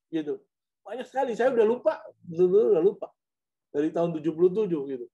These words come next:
Saya berarti kan menyutradarai teater koma dari tahun, eh, dari umur saya dua puluh delapan, gitu. Macam-macam. Ada yang pernah, eh, saya tidak memberitahu judul, tidak memberitahu, saya berikan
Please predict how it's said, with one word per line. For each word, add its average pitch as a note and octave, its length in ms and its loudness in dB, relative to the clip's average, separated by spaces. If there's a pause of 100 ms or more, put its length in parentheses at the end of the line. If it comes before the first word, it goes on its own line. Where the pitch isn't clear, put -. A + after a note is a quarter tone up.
(200)
Saya F3 160 -2
berarti D#3 400 -2
kan G#3 160 -4 (320)
menyutradarai C#3+ 880 -2 (400)
teater D3 240 -2
koma E3 240 -2
dari C3 160 2
tahun, C3 400 -6
eh, C3 320 -8
dari C3+ 240 2
umur C#3 160 -2
saya C#3 240 -4
dua C3 160 -2
puluh B2 160 -10
delapan, B2 320 -8 (560)
gitu. A#2 240 -14 (320)
Macam-macam. A3 480 -2 (400)
Ada D3+ 400 2
yang F#3 160 2 (640)
pernah, F3+ 480 -2 (400)
eh, E3+ 400 2
saya G3 480 -2
tidak E3+ 320 -2
memberitahu D#3 560 -4
judul, D#3+ 560 -2
tidak C#3 240 -4
memberitahu, C#3+ 480 -4
saya F#3+ 160 -4
berikan F#3 480 -6